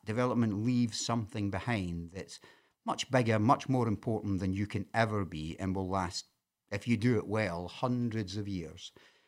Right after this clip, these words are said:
I mean, I look at some older buildings now, 'cause as I've said earlier, I'm a kind of would-be architect.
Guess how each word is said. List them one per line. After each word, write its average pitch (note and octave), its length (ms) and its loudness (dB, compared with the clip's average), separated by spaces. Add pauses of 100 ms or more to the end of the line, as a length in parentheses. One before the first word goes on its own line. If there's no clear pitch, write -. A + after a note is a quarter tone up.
(160)
I A2 100 2
mean, A2+ 120 4
I A2 80 4
look A2 220 0
at - 80 -6
some G#2 160 0
older G2+ 320 0
buildings F#2 560 -2
now, E2+ 180 -4
'cause E2 200 -8
as E2 100 -8
I've E2+ 120 -6
said F#2 200 -4
earlier, F#2 420 -2
I'm E2 140 -8
a E2+ 60 -10 (280)
kind F2 120 -12
of F2+ 120 -12
would-be G2+ 480 -2
architect. F#2 640 -4